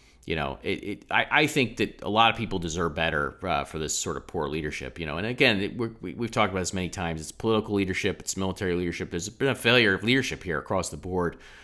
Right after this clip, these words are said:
And you and I think time has run out. I don't think we think this is fixable. So none of this is an argument to keep fighting. It's just an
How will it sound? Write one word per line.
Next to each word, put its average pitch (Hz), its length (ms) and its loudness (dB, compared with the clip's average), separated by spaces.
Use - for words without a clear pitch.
And 80 460 0
you 123 140 6
and 120 100 8
I 113 80 6
think 95 220 0
time 90 180 2
has 76 140 -4
run 80 160 2
out. 71 240 2
I - 20 -2
don't 78 140 -4
think 78 160 -8
we 73 80 -6
think 78 160 -8
this - 120 -6
is - 120 -12
fixable. 62 420 -8
So 69 200 -6
none 87 120 -2
of 82 80 -2
this 76 140 -2
is 73 120 -8
an 73 60 -6
argument 71 400 -6
to - 60 -16
keep - 200 -10
fighting. 71 300 -2
It's 67 100 -10
just - 220 -6
an 69 140 -10